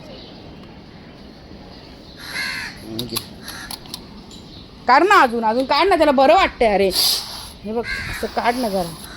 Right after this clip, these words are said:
Speaker 2: त्याला मस्त वाटतंय जरा. जेवढी काढू तेवढी कमीच आहे, तेवढी निघतच राहते. काढा, काढा. गपुडीला मस्त वाटते, गपुडीला मस्त वाटते. कोंडा, कोंडा, कोंडा.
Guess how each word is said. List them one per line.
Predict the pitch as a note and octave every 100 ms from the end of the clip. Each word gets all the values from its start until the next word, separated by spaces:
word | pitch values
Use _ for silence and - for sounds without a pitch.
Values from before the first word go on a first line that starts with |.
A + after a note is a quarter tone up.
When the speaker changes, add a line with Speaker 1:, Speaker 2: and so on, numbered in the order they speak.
| - - -
Speaker 2:
त्याला | A3
मस्त | A#3+ A3+ - D4+
वाटतंय | C4 F#3+ - F#3+
जरा. | F3 E3+ E3 - - - - - - A#3
जेवढी | C#4+ D4
काढू | E4+ C#4+ C#4+
तेवढी | D4 D4+ D4+
कमीच | D#4+ C4+ C#4+
आहे, | B3+ G#3+
तेवढी | C#4 C#4
निघतच | D#4+ D4+ D#4 F4
राहते. | C#4+ G3+ G#3 F#3 - - - - - - - - - - - - - - F#3+ F3 - - -
काढा, | - B3 - - -
काढा. | A#3+ A#3 - F5+ F5+ F5 - - D#5+ E4+
गपुडीला | - C#4 C#4+ C#4 C#4+
मस्त | B3 B3 D#4
वाटते, | B3 G#3 -
गपुडीला | G3+ A#3+ D4 C#4 C#4+
मस्त | A#3+ A#3 -
वाटते. | B3+ G#3+ B3
कोंडा, | B3 B3+ A#3 C4
कोंडा, | B3+ B3 B3
कोंडा. | B3+ B3 A#3